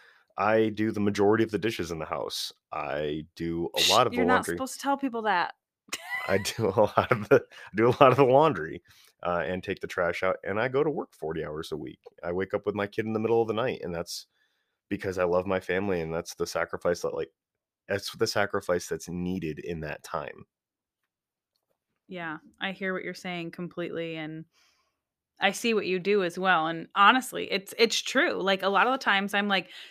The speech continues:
Speaker 2: "Stop doing the dishes." Like, we are just two very different people, right? And I think that's a lot of marriages. It's two very different people coming together as one and trying to operate as one. And a lot of times we can focus on each other's differences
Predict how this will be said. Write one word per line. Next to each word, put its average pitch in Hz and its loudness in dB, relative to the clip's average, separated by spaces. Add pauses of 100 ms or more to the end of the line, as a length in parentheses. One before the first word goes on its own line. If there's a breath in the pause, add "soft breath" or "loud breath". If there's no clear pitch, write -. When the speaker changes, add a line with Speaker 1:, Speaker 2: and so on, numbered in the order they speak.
Speaker 2:
"Stop 262 4
doing 233 2
the 208 4
dishes." 202 0
Like, 190 2 (360 loud breath)
we 240 2
are 320 6
just - -4
two 240 -2
very 202 2
different 190 -4
people, 190 -6
right? 185 0
And 196 -2
I 190 0
think 233 -4
that's 262 0
a - -2
lot 202 4
of 202 -2
marriages. 175 -4
It's - -8
two 262 2
very 208 2
different 277 -2
people 202 0
coming 196 -6
together 208 0 (400 soft breath)
as 202 4
one 190 2
and 202 -2
trying 226 0
to 220 0
operate 208 4
as 185 0
one. 190 -2
And 208 0
a 185 -6
lot 202 2
of 285 -8
times 254 0
we 220 -4
can 196 -6
focus 185 -4
on 277 -2
each 277 -4
other's 214 -4
differences 262 -4